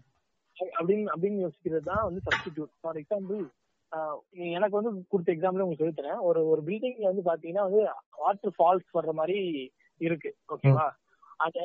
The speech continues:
Speaker 1: சப்ஸ்டிடியூட் பண்ணிட்டு டிஸ்பிளேல வாட்டர் வர்ற மாதிரி வச்சிருக்காங்க. வெளியே இருந்து பார்க்க வாட்டர் ஃபால் ஆகிற மாதிரி இருக்கும், ஆனா டிஸ்பிளேல இருந்து ஊத்திட்டு இருக்காங்க.
Speaker 2: ஓ, அந்த அப்ஜெக்டிவ் வந்து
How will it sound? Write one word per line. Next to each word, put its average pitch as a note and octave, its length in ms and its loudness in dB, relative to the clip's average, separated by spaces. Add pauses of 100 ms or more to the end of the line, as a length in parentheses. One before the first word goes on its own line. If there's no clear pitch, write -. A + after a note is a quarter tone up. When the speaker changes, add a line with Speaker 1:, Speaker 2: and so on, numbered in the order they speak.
(200)
Speaker 1:
சப்ஸ்டிடியூட் G#3 580 0
பண்ணிட்டு E3 640 0
டிஸ்பிளேல G#3 540 0
வாட்டர் E3+ 360 0
வர்ற C#3+ 160 -4
மாதிரி D3+ 160 -4
வச்சிருக்காங்க. - 400 -14 (460)
வெளியே F3 240 2
இருந்து G#3 200 2
பார்க்க F#3 340 2 (200)
வாட்டர் F3 380 0
ஃபால் F3 240 6
ஆகிற F3+ 180 6
மாதிரி F3+ 180 0
இருக்கும், E3+ 240 -2
ஆனா G#3+ 160 2
டிஸ்பிளேல F#3+ 340 0
இருந்து F#3 200 -4
ஊத்திட்டு D#3 300 -8
இருக்காங்க. - 260 -14 (360)
Speaker 2:
ஓ, C#3+ 120 10
அந்த C#3 140 8
அப்ஜெக்டிவ் F3 440 10
வந்து F3+ 220 10